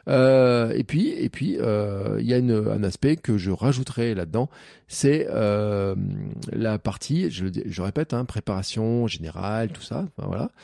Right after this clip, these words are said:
ça c'est le, le, un point récapitulatif, et on va y rajouter un dernier petit point,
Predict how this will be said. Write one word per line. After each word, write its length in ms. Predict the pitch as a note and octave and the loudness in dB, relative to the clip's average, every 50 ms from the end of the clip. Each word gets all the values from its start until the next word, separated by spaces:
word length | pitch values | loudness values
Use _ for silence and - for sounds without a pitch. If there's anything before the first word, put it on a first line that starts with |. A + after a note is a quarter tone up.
| - - - _ | -20 -20 -20 _
ça 220 | - - G#2 G2+ | -8 -6 -6 -6
c'est 160 | - - G2+ | -4 -6 -6
le, 160 | F#2+ G2 F#2 | -4 -4 -4
le, 380 | F#2+ G2 F#2+ G2+ G2+ G#2 A2+ A2+ | -4 -4 -4 -4 -4 -4 -4 -6
un 80 | G#2+ F#2+ | -6 -6
point 180 | - - G#2+ | -4 -6 -6
récapitulatif, 760 | G2 G2+ - - F2 - - F2 F2 - - D3 B3 - - - - | -6 -6 -8 -8 -10 -8 -8 -8 -8 -6 -2 -2 -2 -2 -4 -10 -6
et 100 | - A#3 | -2 2
on 100 | A3+ D#3+ | 2 2
va 100 | G#2+ G#2+ | 2 2
y 60 | G2 F#2 | 0 0
rajouter 420 | F2+ F2+ F2 F#2 - C3 D#3 - | 0 -4 -4 -4 -4 -4 -4 -4
un 160 | A2+ A#2+ G#2+ F#2+ | -6 -6 -6 -4
dernier 300 | F#2+ G2 E3 E3+ E3 D3 | -2 0 0 2 2 0
petit 180 | - - - - | -2 -6 -12 -8
point, 200 | - G#2+ C3 | -6 -6 -6